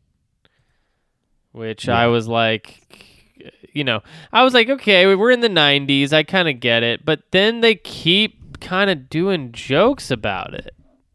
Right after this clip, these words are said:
Speaker 1: Like, they keep kinda making that, that same kinda joke. Which I was like,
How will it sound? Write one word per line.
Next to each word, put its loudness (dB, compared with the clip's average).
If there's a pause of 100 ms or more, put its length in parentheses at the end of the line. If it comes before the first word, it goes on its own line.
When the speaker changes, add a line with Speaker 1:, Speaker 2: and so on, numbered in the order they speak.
(140)
Speaker 1:
Like, -8
they -6
keep -6
kinda -2
making -2
that, -2
that -4
same -6
kinda -4
joke. -6 (2000)
Which -10
I 0
was -4
like, 0